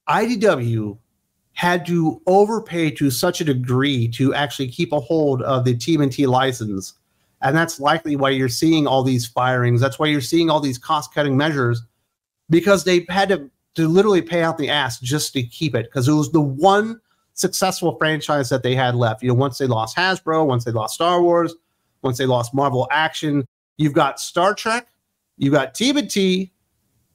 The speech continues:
Godzilla to a degree. I guess you still got Sonic,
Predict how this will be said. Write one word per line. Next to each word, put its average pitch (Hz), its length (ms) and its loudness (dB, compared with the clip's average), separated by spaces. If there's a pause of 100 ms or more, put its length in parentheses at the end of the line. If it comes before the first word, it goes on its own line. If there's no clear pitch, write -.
Godzilla 165 680 0
to 175 180 2
a 160 60 4
degree. 147 340 0
I 147 80 2
guess 180 240 -4
you 160 40 -2
still 170 220 -2
got 156 220 -2
Sonic, 123 480 -2